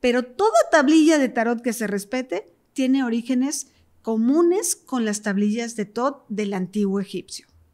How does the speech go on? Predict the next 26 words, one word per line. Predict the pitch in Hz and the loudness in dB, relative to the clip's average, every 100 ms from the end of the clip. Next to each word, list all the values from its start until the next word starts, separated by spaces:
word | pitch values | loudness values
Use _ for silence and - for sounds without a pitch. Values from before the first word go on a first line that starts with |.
| _ _ _ | _ _ _
Esto | 381 - 539 508 | -2 2 4 6
nos | 302 | 6
lleva | 370 403 415 311 | 6 6 6 8
a | 294 | 6
otra | 294 381 | 6 0
pregunta | - 262 277 311 | 0 0 0 0
que | 302 | 2
me | 254 | 2
hacen | 262 320 302 302 | 0 -2 -6 -8
muy | 294 311 349 370 392 403 403 403 | -8 -2 0 2 2 4 4 6
comúnmente. | 311 269 277 269 262 196 185 156 - _ _ _ _ _ _ _ _ | 6 8 6 6 6 4 2 -6 -10 _ _ _ _ _ _ _ _
¿Quien | - - 208 196 190 196 | -14 -6 -2 0 0 0
lee | |
el | 285 381 | 0 0
tarot | - 226 208 226 247 - _ _ | 0 0 2 0 -4 -16 _ _
necesariamente | 240 233 233 220 226 - 294 415 320 277 277 | -2 0 2 0 0 -2 0 2 4 4 2
sabe | 277 277 262 269 | 0 0 0 0
de | |
brujería | 202 202 208 196 214 | 0 -2 0 0 2
y | |
magia? | 208 196 233 240 - | 2 0 -4 -10 -8
No, | 233 208 - _ _ _ _ _ - | -6 -6 -8 _ _ _ _ _ -6
no, | 233 - - _ _ _ _ _ _ | -4 -4 -12 _ _ _ _ _ _
no. | 233 - _ _ _ _ _ _ _ _ _ - | -10 -10 _ _ _ _ _ _ _ _ _ 2
No | 349 | 4
sé | 480 | 6